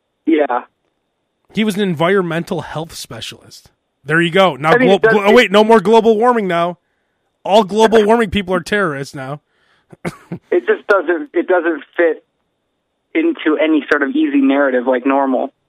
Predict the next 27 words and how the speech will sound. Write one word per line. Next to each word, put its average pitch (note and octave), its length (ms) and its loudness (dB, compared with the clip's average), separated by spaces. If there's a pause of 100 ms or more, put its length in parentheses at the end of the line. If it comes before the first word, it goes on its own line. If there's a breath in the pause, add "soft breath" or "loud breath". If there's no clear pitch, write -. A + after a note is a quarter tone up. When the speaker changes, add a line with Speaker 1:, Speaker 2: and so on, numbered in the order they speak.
(1600)
Speaker 2:
I F#3 80 4
mean, G#3+ 160 0
obviously G3 540 0
he E3 140 -6
was D3 180 -8
planning D#3+ 460 -8
on C3 240 -12
doing D#3 260 -6
some B2 160 -16
shit. A#2 420 -14
If, - 260 -10 (220)
a-, F3+ 180 0
and G#3+ 120 2
he G#3 60 4
had F3+ 140 0
two G3 240 -4
assholes E3 440 -4
who F#3 80 -4
were D#3+ 60 -2
ready D#3 160 -4
to D3+ 100 -6
do D3+ 180 -4
it B2+ 60 -10
with B2+ 180 -10
him. F3 220 -10 (560)
Speaker 1:
Yeah. C3+ 300 -2 (1120)
Speaker 2:
Wow. G#2 400 -12